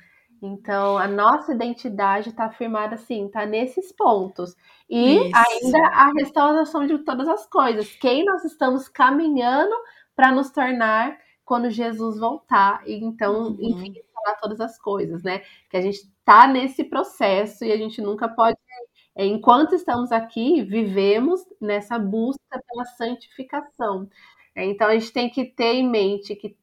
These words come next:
Speaker 1: tem esses quatro pontos a nossa identidade, né? Que passa pela criação, pela queda, pela redenção e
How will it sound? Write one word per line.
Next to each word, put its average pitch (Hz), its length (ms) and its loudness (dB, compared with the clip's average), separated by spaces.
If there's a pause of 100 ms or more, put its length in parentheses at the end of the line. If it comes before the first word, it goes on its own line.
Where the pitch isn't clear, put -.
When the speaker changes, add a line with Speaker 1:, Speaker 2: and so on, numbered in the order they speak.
Speaker 1:
tem 226 260 2
esses 247 300 -6
quatro 220 500 4
pontos 180 480 -4
a 175 60 -4
nossa 170 260 -4
identidade, 170 720 -4
né? 165 120 -2 (580)
Que 202 100 -12
passa 185 380 2
pela - 400 -18
criação, 202 840 -4 (360)
pela 202 260 0
queda, 202 640 -2 (300)
pela 202 260 4
redenção 233 1120 0
e 226 160 -4